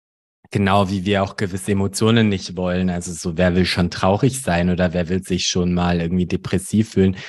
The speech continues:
Aber es ist eigentlich fünfzig Prozent von dem Portfolio. Und wenn ich das nicht hätte, dann könnte ich mich auch nicht glücklich fühlen. Also das eine bedingt ja sozusagen das andere. Und von daher, ähm,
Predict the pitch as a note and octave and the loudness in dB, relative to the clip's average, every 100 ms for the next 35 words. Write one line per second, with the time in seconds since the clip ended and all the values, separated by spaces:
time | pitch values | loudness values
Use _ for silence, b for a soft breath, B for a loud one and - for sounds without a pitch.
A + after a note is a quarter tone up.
0 | B B F2+ F#2+ - G2 G2 F#2+ F#2+ G#2 | B B 0 0 -2 -2 2 2 0 0
1 | G#2 - G2+ - F#2+ - G2 G#2 G2+ F#2+ | 0 -2 -10 -4 -4 2 2 2 2 2
2 | F#2 - F2 - G2+ B2 G#2+ F2+ F#2 F2+ | 2 0 -4 -2 2 4 4 4 2 2
3 | F#2 F#2+ F#2 - F#2 - G#2+ - F#2+ A#2 | 0 -2 -6 -6 -6 -2 -4 2 2 2
4 | A#2 B B F#2+ G2 G2+ G#2 G2 G2+ G2 | 0 B B 0 2 2 2 2 0 0
5 | - G2+ G2+ G2 B2+ C#3 C3 G2+ - - | 0 2 2 0 2 2 2 -2 -2 -4
6 | F#2 F#2 F#2 F#2+ F#2 G#2+ - - G2+ G#2+ | 2 4 4 2 -2 -8 -10 -2 2 4
7 | G2 G2 A2+ A#2 A#2 G#2 G2 G2 F#2+ G#2+ | 4 2 4 2 4 2 4 0 -2 -4
8 | F#2 F#2 F#2+ F#2 F#2 F#2 - G#2 G2+ F#2+ | 0 2 4 4 0 -2 -6 -2 0 0
9 | F2 F2+ F2+ B B B A2 G2+ G#2+ G2+ | 0 -2 -4 B B B -4 0 2 4
10 | G#2 A#2 A#2+ A#2+ A#2+ B2+ _ _ - G#2+ | 4 4 4 2 0 -6 _ _ -2 0
11 | G#2 | 2